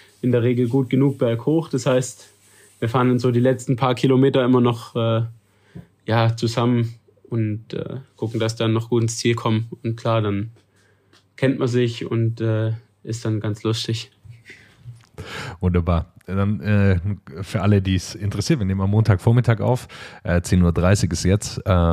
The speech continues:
Speaker 2: Marius, was steht heute noch an? Was steht heute noch auf eurem Programm?
Speaker 1: Ja, äh, wenn wir fertig sind hier, dann zieh ich mich an, dann geh ich Radfahren und, äh, ja, ich denk so eine Stunde, anderthalb, äh, mit bisschen Coffee-Stop zwischendrin, irgendwie sowas machen wir.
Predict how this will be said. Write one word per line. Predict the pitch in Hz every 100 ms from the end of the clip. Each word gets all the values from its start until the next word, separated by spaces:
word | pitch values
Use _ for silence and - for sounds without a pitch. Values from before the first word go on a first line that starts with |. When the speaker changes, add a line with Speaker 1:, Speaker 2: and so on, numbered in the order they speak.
| 82 82
Speaker 2:
Marius, | 82 92 92 -
was | 101
steht | 123 104
heute | 101
noch | 90
an? | 90 85 - _
Was | 95
steht | 104
heute | 95
noch | 92
auf | 85 85
eurem | 85
Programm? | 87 82 82 - - - -
Speaker 1:
Ja, | 139 120 135 120 120
äh, |
wenn | 120 127
wir | 123
fertig | 117 131 139
sind | - 131
hier, | 135
dann | 123 120 117
zieh | -
ich | 120 120
mich | 113
an, | 117 131
dann | 127
geh | 120
ich | 113
Radfahren | - - - 135 135 - -
und, | 139 120 117 113 -
äh, | 113 110 107 113 117 _ _ _ _ _ _ _
ja, | 113 110
ich | 113
denk | 120 117
so | 123
eine | 120
Stunde, | 113 127 131 127
anderthalb, | 120 120 117 127 123 113 - _ _ _ _ _ _ _ _ _ _ _ _ _
äh, |
mit | 120 113 113 117 113
bisschen | 120 117 120 113 113 113 -
Coffee-Stop | - 131 127 120 123 117
zwischendrin, | - 120 - - 123 120 117 -
irgendwie | 131 120 113
sowas | - 113 117 117
machen | 117 117 117
wir. | 117 113